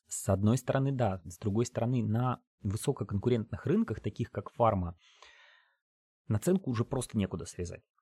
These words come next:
То есть ты можешь срезать ее только из остаточной своей чистой прибыли, но и оттуда уже практически невозможно что-то вытащить, потому что рентабельность, то есть фарма, она чем привлекательна? Когда смотрят на наш рынок и говорят: "Слушай, да вы там офигеть сколько зарабатываете".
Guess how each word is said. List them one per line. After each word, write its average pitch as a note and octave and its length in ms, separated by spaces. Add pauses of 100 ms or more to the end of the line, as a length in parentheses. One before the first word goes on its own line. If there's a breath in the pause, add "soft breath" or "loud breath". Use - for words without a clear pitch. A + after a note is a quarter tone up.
То - 60
есть - 140
ты C#3 80
можешь B2+ 340
срезать E3 460
ее C3+ 100
только C3+ 580 (440)
из C#3 340
остаточной B2 840
своей A#2+ 320
чистой - 320
прибыли, E3 420
но C3+ 360
и C#3+ 100
оттуда D3 400
уже A#2+ 200
практически - 480
невозможно A2+ 520
что-то G2+ 280
вытащить, - 380
потому A2+ 240
что - 260
рентабельность, A#2 600
то A2+ 60
есть - 120 (580 soft breath)
фарма, F#3 340
она B2+ 120
чем D3+ 200
привлекательна? G#2 640
Когда G2+ 160
смотрят C#3+ 400
на G#2+ 100
наш A2 220
рынок F3 260
и A2+ 40
говорят: G2+ 220
"Слушай, - 280
да F#2 80
вы D3+ 80
там B2 140
офигеть G#2+ 340
сколько - 320
зарабатываете". G2 720